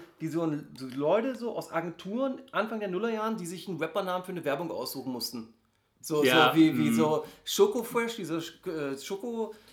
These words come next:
Speaker 1: äh, kriegt so ein Testimonial, der so rappt über den Schoko-Riegel und der heißt dann Nicki Fresh. So, verstehst du?
Speaker 2: Das Album ist auf jeden Fall jetzt draußen, wir haben's leider nicht gehört,
Speaker 1: Oh
Speaker 2: aber
Speaker 1: nee,
Speaker 2: man
Speaker 1: ich hab's
Speaker 2: könnte
Speaker 1: bis eben
Speaker 2: es
Speaker 1: nicht mal gewusst.
Speaker 2: Ja, <laughs> man könnte es machen und kriegt dann nächste Woche davon, ähm, mal ein Feedback, was wir dazu sagen.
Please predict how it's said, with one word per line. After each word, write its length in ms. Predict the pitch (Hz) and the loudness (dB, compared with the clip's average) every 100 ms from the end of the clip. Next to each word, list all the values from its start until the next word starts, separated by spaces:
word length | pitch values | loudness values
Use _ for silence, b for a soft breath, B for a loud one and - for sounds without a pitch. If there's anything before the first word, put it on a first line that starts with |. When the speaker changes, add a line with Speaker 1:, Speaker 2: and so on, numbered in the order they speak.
| - | -10
Speaker 1:
äh, 320 | 143 151 139 | -2 0 0
kriegt 260 | 139 165 165 | -4 -6 -6
so 80 | 170 | -8
ein 60 | |
Testimonial, 800 | 165 160 160 139 160 220 220 220 | -6 -6 -2 -2 0 0 0 -2
der 220 | 185 147 139 | -2 -2 -2
so 180 | 139 135 | -6 -4
rappt 260 | 170 185 | -4 -4
über 120 | 226 214 | -10 -8
den 120 | 208 | -8
Schoko-Riegel 1200 | 220 208 233 233 220 - - - 170 165 220 220 | -6 -6 -6 -10 -12 -16 -20 -12 -10 -8 -6 -6
und 240 | 202 156 151 | -6 -6 -2
der 140 | 156 | -2
heißt 180 | 160 160 | -2 -6
dann 100 | 147 | -8
Nicki 220 | 147 165 | -6 -8
Fresh. 480 | - 131 123 - - _ 117 - | -6 -6 -6 -8 -20 _ -20 -16
So, 300 | 123 117 110 - | -10 -10 -10 -14
verstehst 320 | 120 147 180 | -10 -8 -8
du? 40 | - | -4
Speaker 2:
Das 140 | 135 - | -2 0
Album 300 | 135 190 175 | 2 2 0
ist 100 | - | -2
auf 120 | 139 | -2
jeden 100 | 165 | 0
Fall 100 | 143 | 0
jetzt 140 | 123 - | -2 -2
draußen, 400 | 107 143 170 139 | 0 0 0 -2
wir 80 | |
haben's 140 | 127 123 | -2 -2
leider 200 | 127 139 | -2 -2
nicht 160 | 135 - | -6 -6
gehört, 420 | 120 143 170 - - | -4 -4 -8 -14 -4
Speaker 1:
Oh 80 | |
Speaker 2:
aber 160 | 110 113 | -2 0
Speaker 1:
nee, 60 | 110 | 0
Speaker 2:
man 80 | |
Speaker 1:
ich 40 | 110 | 0
hab's 100 | 127 | 0
Speaker 2:
könnte 120 | - | -2
Speaker 1:
bis 80 | 143 | -2
eben 80 | 139 | -4
Speaker 2:
es 40 | 131 | -4
Speaker 1:
nicht 120 | 135 | -4
mal 160 | 120 113 | -4 -6
gewusst. 240 | 147 - - | -12 -12 -4
Speaker 2:
Ja, 140 | 120 - | -4 0
<laughs> 60 | |
man 160 | 156 - | -2 0
könnte 240 | 139 165 | 0 0
es 80 | 151 | -4
machen 220 | 135 135 127 | -4 -4 -4
und 80 | |
kriegt 180 | 113 127 | -6 -6
dann 140 | 113 104 | -4 -2
nächste 260 | 110 107 | -4 -6
Woche 240 | 110 110 101 | -6 -6 -8
davon, 420 | 101 107 104 104 | -8 -8 -8 -8
ähm, 280 | 95 92 92 | -8 -10 -10
mal 180 | 92 104 | -8 -8
ein 100 | 98 | -10
Feedback, 360 | 127 120 104 | -10 -6 -6
was 140 | 101 95 | -6 -8
wir 80 | |
dazu 160 | 101 95 | -10 -8
sagen. 300 | 95 95 | -8 -6